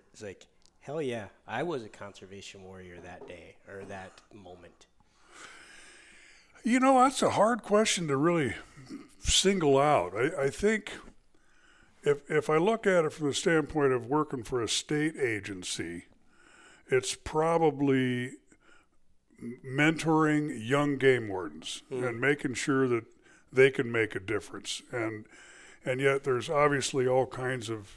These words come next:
Speaker 2: rules and regulations in a law enforcement manner that you have to adhere to, but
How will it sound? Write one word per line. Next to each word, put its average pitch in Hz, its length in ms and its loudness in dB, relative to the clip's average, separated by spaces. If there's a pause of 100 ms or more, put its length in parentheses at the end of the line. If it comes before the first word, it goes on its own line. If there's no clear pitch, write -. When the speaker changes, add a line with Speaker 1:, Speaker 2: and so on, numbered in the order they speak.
(160)
Speaker 2:
rules 127 460 2
and 113 140 -4
regulations 117 760 -2
in 107 100 -4
a 101 80 -10
law 123 240 -4
enforcement 113 600 -6 (640)
manner 107 380 -4
that 113 120 -8
you 113 100 -6
have 107 160 -6
to 101 120 -12
adhere 135 340 -2
to, 104 280 -6
but 107 180 -6